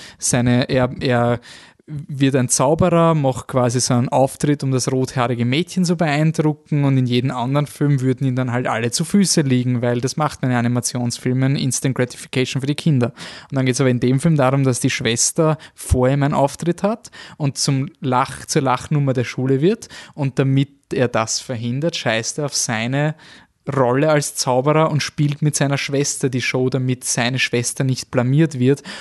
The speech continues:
und wird dadurch aber zum Gespött der Schule. Aber er hat seiner Schwester geholfen. Und das ist in einer Landschaft, wo furchtbare Kinderfilme wie, ja, alles, was irgendwie von DreamWorks und, und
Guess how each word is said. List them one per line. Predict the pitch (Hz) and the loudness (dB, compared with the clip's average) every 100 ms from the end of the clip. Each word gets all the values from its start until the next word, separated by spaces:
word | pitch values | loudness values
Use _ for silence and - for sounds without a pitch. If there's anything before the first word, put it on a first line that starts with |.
| - | -4
und | 143 123 | -4 2
wird | 147 - - | 0 0 0
dadurch | 117 131 135 120 | 0 2 2 2
aber | 139 123 | 0 0
zum | 120 135 | 0 -4
Gespött | 123 - - 113 - | -4 -2 -2 -2 -2
der | - | -2
Schule. | - 170 147 156 - _ | 2 4 2 0 -12 _
Aber | 117 110 123 165 | 0 0 0 -2
er | 131 | -4
hat | 123 - | -4 -4
seiner | 175 | -4
Schwester | 180 226 196 160 | 0 2 2 0
geholfen. | 135 123 117 - - 175 165 | -2 -4 -4 -8 -14 -12 -6
Und | - 139 - | -2 -2 2
das | 135 123 | 2 2
ist | 139 170 | 0 0
in | 139 | 0
einer | 123 123 | 0 0
Landschaft, | 123 127 156 190 175 156 | 0 0 0 0 0 2
wo | 147 | 0
furchtbare | - - - 202 - 185 170 | 0 -6 0 0 2 0 0
Kinderfilme | - 160 156 - 160 151 147 139 | 0 2 2 2 2 4 4 2
wie, | 127 131 131 123 - - - - - | 2 2 2 0 -6 -20 -20 -20 -12
ja, | - 147 | -2 -2
alles, | 143 127 131 117 117 - | -2 -4 -2 -2 -2 -4
was | 113 - | -4 -2
irgendwie | 127 113 113 | 0 2 0
von | 107 117 | 2 0
DreamWorks | 110 110 110 113 - | 0 -2 -2 -2 -2
und, | 123 113 - - | -2 -2 -6 -8
und | - 120 | 0 0